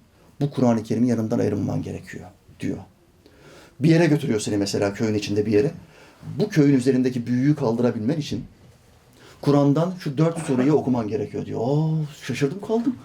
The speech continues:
Orada elin Fransızı, Almanı açıyor Kur'an-ı Kerim'i. İhlas suresi,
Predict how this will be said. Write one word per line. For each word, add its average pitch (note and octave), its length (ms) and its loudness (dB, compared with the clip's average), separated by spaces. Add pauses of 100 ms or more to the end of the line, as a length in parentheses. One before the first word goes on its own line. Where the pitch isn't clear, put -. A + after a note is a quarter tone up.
(640)
Orada D#3+ 400 2
elin E3 260 2
Fransızı, D#3 500 2
Almanı D3+ 440 2
açıyor E3+ 300 -4
Kur'an-ı E3 300 4
Kerim'i. C#3 360 0 (480)
İhlas D#3 360 0
suresi, F3+ 500 -8